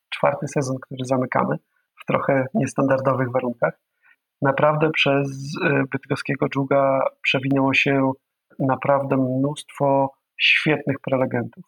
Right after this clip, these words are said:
polskich i lokalnych. Więc, więc wybrać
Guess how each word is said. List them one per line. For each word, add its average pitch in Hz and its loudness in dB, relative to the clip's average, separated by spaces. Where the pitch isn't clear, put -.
polskich 156 -2
i 131 -2
lokalnych. 131 0
Więc, 139 0
więc 135 -2
wybrać 143 0